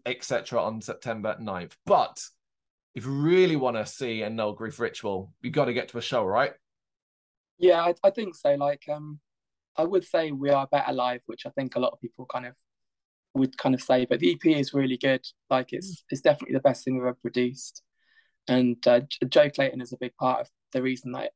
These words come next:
Speaker 2: that, for that. Um, he's done an amazing job on the way, making it sound kind of, it has, has kind of almost how we would imagine it would like to, sorry, the, the way we'd have liked it to sound before we went to see,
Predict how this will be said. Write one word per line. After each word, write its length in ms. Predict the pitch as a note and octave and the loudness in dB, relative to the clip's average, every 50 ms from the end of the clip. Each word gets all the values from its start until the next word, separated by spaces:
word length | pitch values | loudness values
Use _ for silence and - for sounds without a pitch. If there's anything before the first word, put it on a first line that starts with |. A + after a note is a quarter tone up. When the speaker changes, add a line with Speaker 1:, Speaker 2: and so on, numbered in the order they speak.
| _ _ - | _ _ 0
Speaker 2:
that, 140 | C3 C3 - _ _ _ | 0 0 -2 _ _ _
for 240 | - - C#3 C3 B2+ | -4 0 0 2 2
that. 220 | - B2 B2+ C3 C3 | 2 0 0 0 0
Um, 320 | C3 B2+ B2+ B2 B2 B2+ _ _ _ _ _ _ _ _ | -2 -2 -2 -4 -8 -12 _ _ _ _ _ _ _ _
he's 140 | C#3+ C3+ | -2 0
done 120 | - C#3+ C#3 | 2 2 2
an 80 | C3+ | 4
amazing 380 | C3+ C3+ C3 B2+ A#2+ - - B2 | 4 4 4 4 2 0 -4 -2
job 220 | - B2+ B2 B2 - | 0 0 0 0 0
on 80 | B2+ B2+ | -4 -4
the 80 | B2+ | 0
way, 160 | B2 B2+ B2+ B2+ - | 0 0 0 0 0
making 260 | C3 B2+ B2 - - | -2 -2 -2 -2 -6
it 80 | - - | -8 -2
sound 340 | - C3 B2 B2 B2+ B2 | 0 0 2 2 -2 -4
kind 160 | - - B2 B2 | -6 -6 -6 -6
of, 120 | A#2+ - _ _ _ _ _ _ _ _ _ _ _ _ | -8 -10 _ _ _ _ _ _ _ _ _ _ _ _
it 140 | - C#3 C#3 - - _ _ - | -2 -2 -2 -4 -10 _ _ -2
has, 280 | - C#3+ C#3+ C#3+ - - | 0 0 0 0 0 0
has 180 | - C#3 B2+ C3+ D3 C#3+ _ _ _ _ _ _ _ _ _ | 2 2 2 0 -2 -6 _ _ _ _ _ _ _ _ _
kind 200 | - D#3+ D#3 D3+ | 0 2 4 4
of 160 | D3 C#3 - - - | 4 2 2 -2 -2
almost 380 | D3 D3 C#3+ C3+ C3 B2+ C3 - | -2 0 0 0 -2 -4 -2 0
how 120 | C#3 C3 | 0 0
we 240 | C3 C3 C3 C3 - _ _ _ - | 0 0 -2 -4 -8 _ _ _ -6
would 140 | C#3 C3+ C#3 | -6 -4 -2
imagine 360 | C3+ C3 C#3 C#3 - D#3 C#3+ | 0 0 0 0 0 -4 -6
it 60 | C#3 | -4
would 140 | - C#3+ C#3+ | -4 0 2
like 200 | C#3+ C#3+ C#3+ - | 2 2 2 0
to, 160 | - - D3 C#3+ C#3 - - - - - - - _ _ | -6 -12 -10 -12 -12 -14 -20 -20 -20 -20 -20 -20 _ _
sorry, 220 | - - B2 B2+ | -2 0 0 0
the, 140 | B2 C3 C3 C3 - | 0 -2 -4 -4 0
the 80 | - C#3+ | 4 4
way 100 | C#3+ C#3 | 4 4
we'd 120 | C#3 C#3 | 4 2
have 120 | C#3 C3 C3+ | -2 2 2
liked 220 | C#3 C3+ - - | 2 2 0 -4
it 80 | - - | -12 -14
to 100 | D3 C3+ | -14 -6
sound 400 | - - C3+ C3+ C#3 C3+ C3 - - _ _ _ _ _ _ _ _ | -2 -2 -2 -2 -4 -6 -8 -10 -16 _ _ _ _ _ _ _ _
before 180 | - C#3+ - D3+ | -12 -4 0 2
we 80 | C#3+ | 4
went 180 | C3+ C#3 C3+ - | 4 4 2 2
to 100 | - C#3+ | -4 -10
see, 280 | - - D3 D3 - | -8 -6 -6 -4 -6